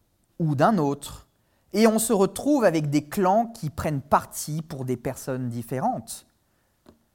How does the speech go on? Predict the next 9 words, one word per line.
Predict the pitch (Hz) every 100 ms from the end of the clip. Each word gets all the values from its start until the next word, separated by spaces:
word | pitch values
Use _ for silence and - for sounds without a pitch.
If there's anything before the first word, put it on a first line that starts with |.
| _ _ _
C'est | - 311
ce |
qui | - 226
s'est | 180
passé | 170 165 226 185 175 170 _
à | 139
l'église | 135 131 139
de | 123
Corinthe. | 135 175 269 440 - -